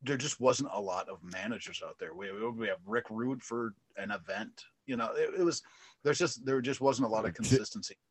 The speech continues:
Speaker 2: Yeah, China, China's an honorable mention for the best, I think.
Speaker 1: Jeez, China could be the best.
Speaker 2: Yeah.
Speaker 1: Yeah.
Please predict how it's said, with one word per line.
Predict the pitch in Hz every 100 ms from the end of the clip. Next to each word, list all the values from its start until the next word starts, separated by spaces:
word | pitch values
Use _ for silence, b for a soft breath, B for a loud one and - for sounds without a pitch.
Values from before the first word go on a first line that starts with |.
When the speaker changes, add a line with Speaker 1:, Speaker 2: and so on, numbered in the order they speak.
| -
Speaker 2:
Yeah, | 117 123
China, | - - 165 202 175 147 135 127 - _ _ _ -
China's | 143 156 156 117
an | 120 113
honorable | 113 110 101 92 101
mention | 95 95 87 90 90
for | 78 - 87 85
the | 80
best, | 69 85 76 76 80
I | 76
think. | 80 76 76
Speaker 1:
Jeez, | - - 76 - _ _
China | - 127 180
could | 127 143 117
be | 107
the | 90
best. | - - - -
Speaker 2:
Yeah. | - 87 85 80 80 78 - -
Speaker 1:
Yeah. | - 98 92 90